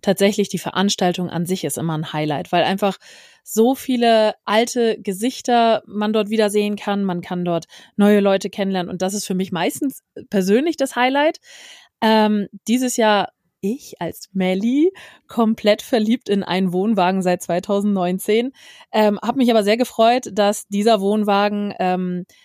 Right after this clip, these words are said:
neu aufgelegt worden ist. Also, ähm, da sind einzelne Sachen verändert worden,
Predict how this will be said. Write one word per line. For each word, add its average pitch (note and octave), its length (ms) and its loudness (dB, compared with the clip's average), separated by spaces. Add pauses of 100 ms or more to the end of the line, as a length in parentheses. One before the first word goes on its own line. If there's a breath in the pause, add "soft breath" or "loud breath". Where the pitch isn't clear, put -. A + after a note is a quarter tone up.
(140 soft breath)
neu G3+ 240 2
aufgelegt A3+ 640 0
worden F3 180 2
ist. E3+ 140 -4
Also, F3+ 460 0
ähm, F3 440 -4
da F3+ 100 -2
sind F#3+ 240 -4
einzelne C4 460 -2
Sachen A#3+ 260 -2
verändert C4+ 640 0
worden, F#3+ 440 2